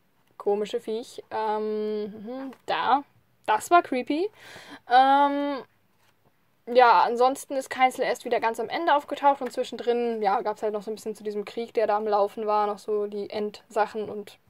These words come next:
ja. Naja. Mm.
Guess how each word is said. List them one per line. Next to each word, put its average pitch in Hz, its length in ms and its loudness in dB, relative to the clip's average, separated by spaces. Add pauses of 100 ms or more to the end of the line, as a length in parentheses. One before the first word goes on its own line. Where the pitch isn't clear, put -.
(160)
ja. - 100 -4 (1000)
Naja. 269 440 4 (300)
Mm. 294 500 -8